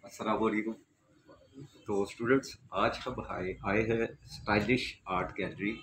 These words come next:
Liberty Market लाहौर में। एक बहुत ही famous आर्ट गैलरी है, variety shop है।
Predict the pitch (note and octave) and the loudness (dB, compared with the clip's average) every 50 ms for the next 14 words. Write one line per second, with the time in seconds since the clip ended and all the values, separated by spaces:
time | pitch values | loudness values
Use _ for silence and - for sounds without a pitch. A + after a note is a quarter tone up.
0 | - - - - - - - F#2+ G2+ F2 G2+ A2+ A2+ C3+ A#2+ G#2+ G2+ - - - | -14 -18 -18 -18 -18 -14 -8 -6 -4 0 0 0 0 0 0 0 -2 -2 -2 -6
1 | G2 - - F#2 F#2 F2 - - F2 F2+ G2+ - - F2+ E2 - - - - - | -8 -10 -8 -6 -6 -6 -6 -6 -6 -6 -6 -6 -6 -8 -10 -10 -12 -16 -20 -20
2 | _ - - - - - - - - - - - _ - A2+ A2+ - - - A#2+ | _ -20 -18 -18 -18 -18 -20 -20 -20 -20 -20 -18 _ -2 -2 -2 -2 -4 -4 -4
3 | A#2 C3+ - - B2 - - - A2 G#2+ A2+ C3 C3 - - - - G#2 G#2 G#2 | -2 -2 -4 -4 -6 -8 -4 -2 -2 0 2 0 0 -2 -4 -6 -2 0 0 0
4 | - - A#2 A2 G#2 G#2+ A#2 A2+ A2 A#2 A2 A2+ A#2+ A2+ - - - _ - - | 0 0 -2 -2 0 0 0 2 2 2 2 2 0 -2 -6 -12 -18 _ -20 -20
5 | - - F#2 F#2 F#2+ G#2 - - C3 - - A#2+ A#2 A#2 A2+ - A2+ A2+ A2 A2+ | -16 -10 -6 -2 -2 -2 -2 -2 -4 -4 -2 -2 -2 -2 -2 -4 -4 -4 -2 -4